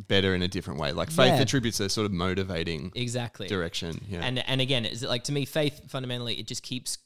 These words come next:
Speaker 2: coming up. And I don't think this is quite so much faith as thing, as it is religion or, um, creation myth or things like that, is the idea of, yeah, it's leading on the idea of it's like, "Oh, we haven't, we, there is, they have an answer and it's this answer,"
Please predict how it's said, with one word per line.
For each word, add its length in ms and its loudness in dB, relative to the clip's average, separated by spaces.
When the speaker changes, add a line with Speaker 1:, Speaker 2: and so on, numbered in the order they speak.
Speaker 2:
coming 220 -8
up. 140 -10
And 100 -8
I 60 -6
don't 260 -6
think 140 -16
this 160 -10
is 180 -10
quite 220 -8
so 100 -10
much 160 -12
faith 260 -10
as 100 -14
thing, 300 -16
as 180 -14
it 100 -14
is 320 -10
religion 540 -8
or, 240 -12
um, 260 -16
creation 460 -10
myth 260 -12
or 200 -14
things 240 -18
like 140 -18
that, 200 -10
is 80 -12
the 140 -12
idea 280 -12
of, 140 -18
yeah, 200 -8
it's 260 -12
leading 240 -2
on 80 -4
the 80 -4
idea 180 -6
of 80 -8
it's 140 -12
like, 160 -8
"Oh, 100 -4
we 140 -6
haven't, 360 -6
we, 140 -8
there 240 -2
is, 180 -2
they 80 -4
have 220 6
an 80 6
answer 320 2
and 100 -4
it's 120 -8
this 220 -4
answer," 460 -6